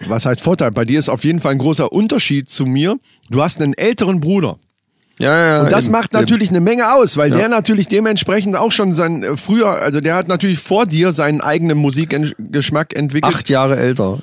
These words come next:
Speaker 2: Schöne Grüße übrigens.
Speaker 1: Ja.
Speaker 2: <laughs>
Speaker 1: Und, ähm,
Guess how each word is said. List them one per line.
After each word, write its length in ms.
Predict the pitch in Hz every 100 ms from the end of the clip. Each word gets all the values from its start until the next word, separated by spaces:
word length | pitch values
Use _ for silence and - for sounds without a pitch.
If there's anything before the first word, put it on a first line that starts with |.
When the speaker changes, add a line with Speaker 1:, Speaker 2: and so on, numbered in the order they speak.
| 156
Speaker 2:
Schöne 280 | - 127 120
Grüße 340 | 110 117 110
übrigens. 400 | 107 92 92 95
Speaker 1:
Ja. 160 | 123 123 - - - - -
Speaker 2:
<laughs> 520 | - _ _ _ -
Speaker 1:
Und, 320 | 165 160 156 -
ähm, 300 | 147 151